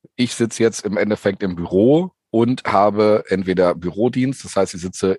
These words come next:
im Büro des Handwerksbetriebes, des Bauunternehmers oder sitze halt remote zu Hause und habe quasi die Arbeitszeit, ich bin da, ich arbeite, mache Feierabend, bin nicht mehr da.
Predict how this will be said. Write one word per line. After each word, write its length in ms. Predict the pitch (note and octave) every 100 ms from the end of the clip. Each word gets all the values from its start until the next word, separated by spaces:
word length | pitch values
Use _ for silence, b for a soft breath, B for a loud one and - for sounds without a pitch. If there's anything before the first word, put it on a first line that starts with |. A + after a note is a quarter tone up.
| -
im 320 | G#2+ A#2 A#2+ -
Büro 380 | - F#2+ G2+ A2+ - -
des 180 | F2+
Handwerksbetriebes, 840 | G#2+ B2+ A#2+ - A2+ - A#2+ A#2+ -
des 160 | F#2
Bauunternehmers 760 | - G2 A#2 A2+ G#2+ G#2 G#2+ - B B B -
oder 240 | G2+ G2
sitze 300 | F#2+ - F#2
halt 200 | F#2 -
remote 360 | F2+ F#2 G2 -
zu 100 | E2+
Hause 300 | F2 A2 G#2+
und 160 | F2
habe 200 | F#2 G2
quasi 460 | F2+ F2+ F2+ F#2 E2+
die 140 | E2+
Arbeitszeit, 560 | C#2 G2+ F#2 - F#2+ F2+
ich 120 | -
bin 120 | E2+
da, 220 | F2 G2+
ich 180 | G2+ -
arbeite, 440 | F2 G2 F#2 G2+ F#2+
mache 240 | F2 F2
Feierabend, 520 | - E2+ D#2+ F2 E2+
bin 80 | F2
nicht 160 | F#2+ F2+
mehr 140 | D#2+
da. 200 | C#2 A#1+